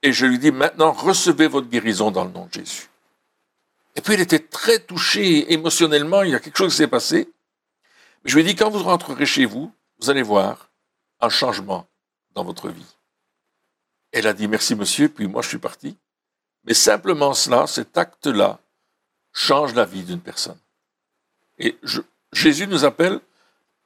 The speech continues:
à montrer, à démontrer cette compassion envers les frères et sœurs dans l'Église,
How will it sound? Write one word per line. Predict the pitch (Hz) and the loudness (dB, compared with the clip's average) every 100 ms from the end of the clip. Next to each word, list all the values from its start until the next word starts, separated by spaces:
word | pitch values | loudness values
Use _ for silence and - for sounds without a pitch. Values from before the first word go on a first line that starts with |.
| _ - | _ -2
à | 131 | -2
montrer, | 123 147 196 180 - 147 | 0 0 0 0 2 4
à | 123 | 2
démontrer | 120 143 214 185 170 - 151 | 0 -2 0 2 -2 0 -2
cette | 127 - | -2 -2
compassion | 135 117 104 - 139 185 - _ _ _ _ _ _ _ _ - | -6 -2 -2 0 2 2 -2 _ _ _ _ _ _ _ _ -2
envers | 104 107 117 113 - - _ _ _ | -2 4 6 6 2 -8 _ _ _
les | 110 | -8
frères | 113 131 110 | -2 0 0
et | 113 | 0
sœurs | 135 120 | 2 2
dans | 107 | 2
l'Église, | 107 90 160 320 - | -4 -2 -2 -2 -6